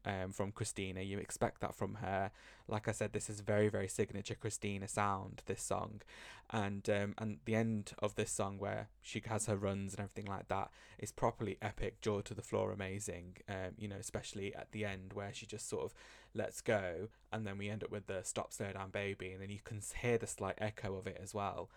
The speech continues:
I, I just love that, really, really love that. Um, I have to say, shout out to the single cover here. We've not talked about single covers, but, um, I have to say she looks absolutely fierce with that picture of her against the mirror.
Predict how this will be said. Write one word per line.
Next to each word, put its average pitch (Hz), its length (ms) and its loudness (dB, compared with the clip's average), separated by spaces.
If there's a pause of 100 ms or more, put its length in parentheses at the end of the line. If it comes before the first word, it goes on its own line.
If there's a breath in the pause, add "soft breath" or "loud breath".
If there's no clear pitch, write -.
(360 loud breath)
I, - 160 0
I 120 100 4
just 120 220 -2
love 98 220 2
that, 87 220 0
really, 107 240 2
really 95 180 -4
love 92 240 -4
that. 87 180 -2 (840 loud breath)
Um, 123 360 6 (340)
I 120 60 2
have 135 160 2
to 127 80 0
say, 113 240 0
shout 120 400 2
out 107 220 -2
to 107 200 -2
the 98 240 -2
single 185 400 4
cover 104 260 0
here. 104 280 6
We've 143 100 6
not 120 120 2
talked - 180 2
about 143 180 4
single 104 280 2
covers, 104 440 -4
but, 117 260 2
um, 110 260 4 (180)
I - 20 -2
have 139 220 2
to - 80 -8
say 123 200 4
she - 160 -2
looks - 240 0
absolutely - 420 0
fierce 98 400 4
with 98 80 -12
that 104 120 0
picture - 300 -4
of 98 80 -4
her 98 180 2
against - 320 -4
the 104 60 -4
mirror. 98 320 0